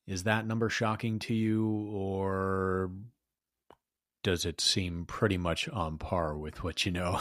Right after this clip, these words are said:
<laughs> Yeah, burnout's not new, and news of burnout is not really news. So why is it still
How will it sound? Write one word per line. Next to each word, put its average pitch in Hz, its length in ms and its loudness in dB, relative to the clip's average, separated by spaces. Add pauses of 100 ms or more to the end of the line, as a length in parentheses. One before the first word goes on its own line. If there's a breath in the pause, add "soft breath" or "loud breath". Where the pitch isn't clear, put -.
<laughs> - 80 -16
Yeah, 87 220 -2 (360 loud breath)
burnout's 175 440 4
not 139 200 2
new, 127 420 0 (360)
and 95 560 0
news 110 480 4
of 110 120 0
burnout 92 440 0
is 85 160 -4
not 87 240 2
really 82 320 0
news. 113 480 6 (760 loud breath)
So 131 500 4 (420)
why - 340 2
is 156 260 0
it 123 100 -6
still 113 600 2